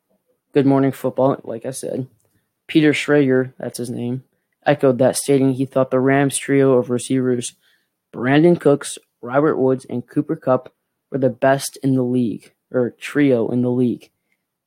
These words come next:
And that puts it in parentheses, "and potentially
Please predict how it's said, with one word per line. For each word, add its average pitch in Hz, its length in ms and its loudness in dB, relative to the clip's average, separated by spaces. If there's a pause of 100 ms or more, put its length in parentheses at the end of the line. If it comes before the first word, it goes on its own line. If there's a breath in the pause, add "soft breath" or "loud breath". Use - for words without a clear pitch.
(100)
And 131 80 -2
that 127 180 -2
puts 131 220 -2
it 127 40 0
in 123 80 -2
parentheses, 127 500 -4
"and 127 260 -4
potentially 135 720 -2